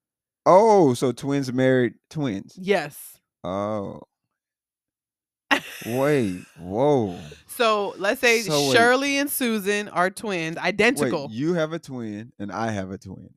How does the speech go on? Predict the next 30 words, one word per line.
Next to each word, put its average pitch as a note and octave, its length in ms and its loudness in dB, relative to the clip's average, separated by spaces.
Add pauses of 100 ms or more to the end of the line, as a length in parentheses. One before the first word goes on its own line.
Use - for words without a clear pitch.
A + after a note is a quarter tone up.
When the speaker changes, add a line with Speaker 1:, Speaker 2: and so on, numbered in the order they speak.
(120)
Speaker 1:
and F2+ 100 -4
Speaker 2:
And F2+ 80 -4
Speaker 1:
I A#2+ 140 2
married A2 440 -2
you, F#2+ 300 -12 (300)
and E3 140 -8
Speaker 2:
and G#2+ 80 -6
Speaker 1:
my G#2+ 120 -4
brother A2 320 -4
married G#2+ 280 -8
your G#2 100 -12
twin A2 260 -14
sister? D#3+ 240 -16
Speaker 2:
Yes. C#3+ 440 -8 (640)
Speaker 1:
Whoa. - 380 -18 (720)
Speaker 2:
Yes. F3 640 -6 (140)
I'm F#3+ 160 -4
gonna G3 200 -2
try G3 180 0
to E3+ 80 -2
find E3 300 -4
it D#3+ 80 -4
so D#3+ 100 -2
I D#3 60 0
Speaker 1:
That D3 60 -6
Speaker 2:
can D#3+ 100 -6
show D#3+ 240 -2
Speaker 1:
is D3 80 -4
Speaker 2:
you. D3 200 -4
Speaker 1:
interesting. B2 520 -16